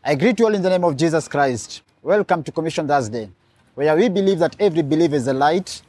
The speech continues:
every believer is a salt, every believer is Christ ambassador, and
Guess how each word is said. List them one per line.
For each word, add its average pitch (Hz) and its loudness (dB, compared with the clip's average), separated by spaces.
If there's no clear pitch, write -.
every 151 0
believer 165 2
is 156 2
a 147 -2
salt, 185 -2
every 202 2
believer 165 2
is 143 -2
Christ 160 -4
ambassador, 156 0
and 160 2